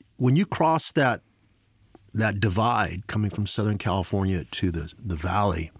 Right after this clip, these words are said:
you go, you know, down the mountain, you're really crossing a Mason-Dixon line. I mean, it's a whole different place.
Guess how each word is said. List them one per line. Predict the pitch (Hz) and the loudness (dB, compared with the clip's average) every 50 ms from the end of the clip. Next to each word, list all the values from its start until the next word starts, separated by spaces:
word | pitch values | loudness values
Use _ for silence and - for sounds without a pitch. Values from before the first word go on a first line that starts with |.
| - - - - - - - - - - _ _ | -20 -20 -20 -20 -20 -20 -20 -20 -20 -20 _ _
you | - 90 | -4 -2
go, | 95 117 110 104 95 92 - - - | 0 0 0 0 0 -2 -6 -10 -8
you | - 117 | -4 -2
know, | 98 90 90 | -2 0 -2
down | 87 92 98 - 98 101 104 104 104 | -4 -6 -4 -2 0 2 4 4 4
the | 98 87 | 4 4
mountain, | 90 90 98 110 117 - - 92 82 90 | 2 4 4 2 2 0 -2 -2 0 0
you're | 98 104 107 | 2 2 4
really | 110 139 151 135 107 | 4 4 4 2 0
crossing | - - - 110 104 104 - - - 107 98 | 0 0 0 0 0 2 0 0 0 0 0
a | 90 | 2
Mason-Dixon | 85 87 90 101 - - - 90 76 101 - - - 123 92 80 | 2 2 2 2 0 0 -2 0 0 0 0 0 0 0 0 0
line. | 78 80 80 80 78 82 - - - - 107 101 87 90 | -2 -4 -6 -8 -10 -12 -16 -20 -20 -20 -18 -10 -6 -2
I | |
mean, | 85 82 85 | -2 0 0
it's | 87 - - | 0 0 0
a | 87 | 0
whole | - - - 107 104 101 95 87 | -2 2 2 4 4 4 2 0
different | 87 95 90 - - 85 - | -2 -2 -2 -2 -4 -6 -6
place. | - - 101 98 98 85 90 - - - - | -4 -2 -2 -2 -2 -4 -2 -2 -2 -2 -4